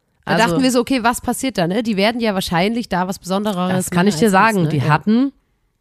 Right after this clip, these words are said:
Speaker 2: haben sich nicht lumpen lassen. Die Parkeisenbahn Maus diesmal auf der Gästeliste mitgehabt, einen absoluten Special Guest. Und zwar den Sandmann vom R B B.
Speaker 1: Uh,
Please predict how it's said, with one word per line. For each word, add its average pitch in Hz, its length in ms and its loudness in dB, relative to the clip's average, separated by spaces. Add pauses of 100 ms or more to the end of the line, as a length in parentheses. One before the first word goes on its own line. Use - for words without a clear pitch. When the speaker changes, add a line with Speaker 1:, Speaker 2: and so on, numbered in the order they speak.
(420)
Speaker 2:
haben 147 180 0
sich 160 160 -2
nicht 190 180 0
lumpen 226 360 2
lassen. 175 420 4 (460)
Die 220 60 -6
Parkeisenbahn 247 800 2
Maus 214 360 2
diesmal 175 520 -2
auf 226 220 0
der 220 120 -2
Gästeliste 165 640 -4
mitgehabt, 156 720 -2
einen 165 460 -2
absoluten 202 640 -2
Special 165 580 -2
Guest. - 380 -8 (300)
Und 185 220 -10
zwar 131 460 -4 (240)
den 131 200 0
Sandmann 190 640 2
vom 151 380 -2
R 175 220 2
B 202 220 4
B. 175 340 0
Speaker 1:
Uh, 381 300 -4